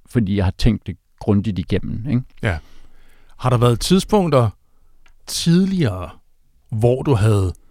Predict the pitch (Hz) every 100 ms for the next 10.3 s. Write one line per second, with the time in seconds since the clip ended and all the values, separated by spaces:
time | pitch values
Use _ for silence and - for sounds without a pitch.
0 | _ _ _ - 123 - 139 113 98 95
1 | 101 - 107 101 104 98 98 104 110 120
2 | 107 110 98 - 117 - 98 156 220 -
3 | - - - _ - - - - - -
4 | - - 131 131 131 139 147 151 170 175
5 | 147 - 139 143 160 165 185 - 151 147
6 | 123 127 107 92 107 98 - 110 110 101
7 | 104 110 104 117 101 107 92 117 107 -
8 | 120 101 110 110 104 92 - - 92 -
9 | 90 80 80 82 80 82 78 - - _
10 | 113 104